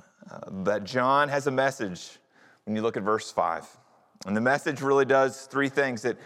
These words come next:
outlines who God is. That's verse five. It outlines who we are, verses six and eight and ten. And it outlines how we can have a relationship with God in verses seven to nine. So let's look at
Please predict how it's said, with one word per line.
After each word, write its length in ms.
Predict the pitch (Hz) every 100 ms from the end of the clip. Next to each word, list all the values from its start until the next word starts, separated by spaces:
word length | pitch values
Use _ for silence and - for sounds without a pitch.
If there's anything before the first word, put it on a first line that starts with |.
| - -
outlines 560 | 127 135 147 143 143
who 140 | 151 127
God 380 | 127 135 160
is. 280 | 147 151 208
That's 160 | 139 -
verse 300 | 135 131 -
five. 480 | 131 123 131 175 226 - - _ _ _ _ -
It 120 | 131
outlines 420 | 156 156 156 139
who 140 | 160
we 240 | 143 156 170
are, 400 | 151 165 185 170
verses 420 | 143 143 156 147
six 320 | - 156 -
and 100 | 143
eight 460 | 123 135 165 - - - _ _
and 140 | 107 90
ten. 420 | - 139 156 180 - - _ _ _ _ _ _ _
And 120 | - 110
it 40 |
outlines 1080 | 139 131 143 139 143 139 131 - - - - _ _ _
how 340 | - 127 139
we 180 | 143 143
can 220 | 135 131
have 400 | 117 - 123 123
a 40 | 110
relationship 580 | 104 101 - 107 98 95
with 140 | 90
God 320 | 95 90 85
in 60 | 87
verses 360 | 87 - 92
seven 320 | - 90 87 85
to 80 |
nine. 380 | 87 85 78 76 _ _ _ _ _ _ _ _ _ -
So 180 | - 113
let's 220 | 147 -
look 160 | 139 131
at 160 | 107